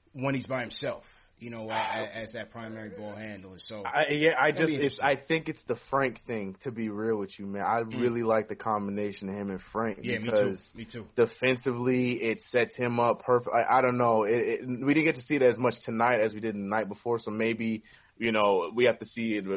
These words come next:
Speaker 2: at a bigger sample size, but I don't know. It's just the combination of the two of them works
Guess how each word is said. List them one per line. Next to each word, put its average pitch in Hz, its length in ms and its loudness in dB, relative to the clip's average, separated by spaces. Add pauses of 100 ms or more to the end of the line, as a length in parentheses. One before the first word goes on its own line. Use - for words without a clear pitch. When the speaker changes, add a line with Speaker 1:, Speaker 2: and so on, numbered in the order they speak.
Speaker 2:
at 98 100 -2
a 92 40 -4
bigger 110 240 -2
sample 110 320 -6
size, 110 420 2
but 101 120 2
I 110 160 4
don't 104 160 -2
know. 104 180 4
It's 104 240 -2
just 117 180 -4
the 101 80 -8
combination 107 720 -2
of 92 60 -12
the - 80 -20
two 107 160 -4
of 98 60 -4
them 95 260 -6 (260)
works 101 240 -2